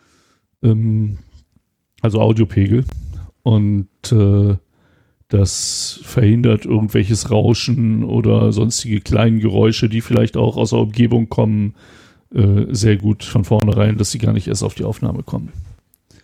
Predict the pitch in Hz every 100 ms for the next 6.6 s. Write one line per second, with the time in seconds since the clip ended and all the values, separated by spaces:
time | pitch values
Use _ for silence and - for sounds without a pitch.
0 | _ _ _ _ _ _ _ _ - 220
1 | 143 107 - - - 151 165 165 160 151
2 | 151 156 135 180 185 170 151 175 151 147
3 | 156 - 156 139 - - 123 123 185 -
4 | 127 107 107 110 113 254 - - - -
5 | 127 117 120 117 123 120 117 110 110 110
6 | 110 - 110 104 101 98